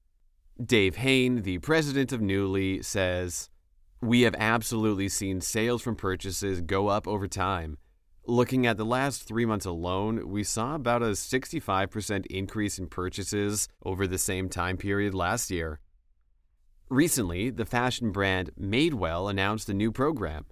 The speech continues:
Madewell Forever, by partnering with Resale as a Service, or R A A S, provider thredUP. According to Derek Yarbrough, Madewell's C M O,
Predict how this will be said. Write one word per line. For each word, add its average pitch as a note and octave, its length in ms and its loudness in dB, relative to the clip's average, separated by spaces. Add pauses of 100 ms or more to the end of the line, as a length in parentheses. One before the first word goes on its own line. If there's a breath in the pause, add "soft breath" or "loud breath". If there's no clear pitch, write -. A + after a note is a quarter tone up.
(100)
Madewell A#2+ 600 4
Forever, F#2 560 0 (180)
by F2+ 300 0
partnering A2+ 580 2
with F2 340 -4
Resale C#3 600 2
as A2+ 160 2
a A2 60 -4
Service, F#2 680 -2
or E2+ 400 -4
R G2+ 220 2
A F2+ 420 -2
A - 20 -8
S, B2 440 -2 (240 soft breath)
provider F#2+ 680 0
thredUP. A#2 840 -2 (1160)
According C#3+ 380 2
to G3+ 100 0
Derek G2+ 380 2
Yarbrough, G#2+ 720 -2
Madewell's F#2+ 640 -2
C G#2+ 300 0
M F2 120 -2
O, F#2+ 300 -2